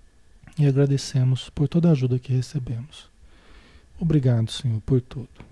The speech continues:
Que assim seja. Muito bem, pessoal, obrigado, tá? Pelo carinho de vocês, pela participação, sempre muito preciosa, tá bom? E amanhã a gente tá aqui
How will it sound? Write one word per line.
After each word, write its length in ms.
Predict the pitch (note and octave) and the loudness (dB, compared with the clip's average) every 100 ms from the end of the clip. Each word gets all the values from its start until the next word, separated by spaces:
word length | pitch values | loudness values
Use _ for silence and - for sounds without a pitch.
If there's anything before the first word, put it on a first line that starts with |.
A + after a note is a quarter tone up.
| - - - - - | -20 -20 -20 -20 -10
Que 100 | - | -6
assim 260 | C3 - A#2+ | -4 -4 -6
seja. 500 | - C3 B2 - - - - - - - - - - - - - - - - - - - - - - - - - - - - - | -6 -14 -14 -18 -20 -20 -20 -20 -20 -20 -20 -18 -16 -16 -16 -10 -10 -8 -2 -2 -2 -18 -20 -20 -20 -20 -18 -16 -14 -14 -16 -16
Muito 180 | - G3+ | -2 6
bem, 240 | F#3 E3 | 8 8
pessoal, 400 | F3+ D3 F#3 E3+ | 6 4 6 8
obrigado, 580 | D3+ F#3 E3 D#3 D3+ C#3+ | 8 6 8 8 8 6
tá? 320 | - G3+ A3+ - - - - - - - - | 6 6 6 0 -18 -20 -20 -20 -20 -20 -12
Pelo 240 | - C#3+ | 0 0
carinho 380 | C3 D#3+ C#3 C#3 | 2 4 6 6
de 100 | C3 | 6
vocês, 500 | C3 C3 - C#3+ D3 | 2 0 2 4 4
pela 200 | - C#3 | 2 -2
participação, 1040 | - C#3 - - B2 - - D3+ D#3+ E3 D3+ - | 2 0 0 -4 -4 -4 -2 4 6 4 2 -6
sempre 380 | - - F3 - | -6 2 2 4
muito 340 | C#3+ D#3 E3 - | 4 6 4 2
preciosa, 800 | D#3 C#3+ - B2+ A#2 A#2 A#2 A2+ - | 0 2 -2 -2 0 -2 -6 -10 -10
tá 60 | - | -4
bom? 240 | C3 F#3 A#3 - - - - - - - F#3 | 4 4 2 -10 -20 -16 -16 -16 -20 -2 6
E 140 | G3 | 8
amanhã 300 | A3+ A3+ G#3+ | 10 12 12
a 40 | |
gente 200 | G#3 A3+ | 12 8
tá 100 | - | 4
aqui 480 | A3+ - G#3 A3+ C4 | 0 4 6 6 4